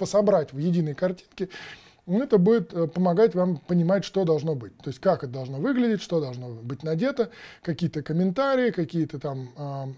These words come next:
а, решения, м, по, там, причёске, по тому, по всему. И вот, м, можно создать интересный мудборд, который позволит вам понять, что произошло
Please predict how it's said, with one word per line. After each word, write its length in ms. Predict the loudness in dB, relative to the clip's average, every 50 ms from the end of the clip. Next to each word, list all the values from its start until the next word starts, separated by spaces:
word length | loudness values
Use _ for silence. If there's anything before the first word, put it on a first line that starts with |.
| -10 -10 -8
а, 180 | -6 -6 -4 -2
решения, 560 | -2 -2 0 0 0 0 0 -2 -4 -6 -8 -10 -10 -10
м, 160 | -8 -8 -8 -6
по, 260 | -2 0 2 2 2 0 -4 -18 -20 -20 -20 -20 -20 -18 _
там, 200 | -10 -8 -6 -2
причёске, 500 | 0 0 0 2 2 0 0 0 -2 -4
по 100 | -6 -2
тому, 260 | 0 2 4 4 4
по 100 | 2 -2
всему. 280 | -4 -2 0 2 4 4
И 80 | 4 4
вот, 200 | 4 2 -2 -6 _ -12
м, 400 | -8 -6 -6 -6 -6 -6 -8 -10 -12
можно 340 | -8 -4 -2 -2 -2 -2 -2
создать 360 | -4 -6 -4 -4 -4 -4 -4
интересный 400 | -6 -8 -6 -6 -6 -6 -6 -6
мудборд, 340 | -4 0 2 4 2 2 2
который 320 | 0 -2 2 2 2 2
позволит 400 | 2 -2 -4 -2 0 0 0 0
вам 160 | -2 -6 -6 -6
понять, 300 | -6 -6 -6 -6 -8 -8
что 160 | -8 -12 -12
произошло 560 | -10 -10 -12 -10 -10 -12 -12 -14 -16 -20 -20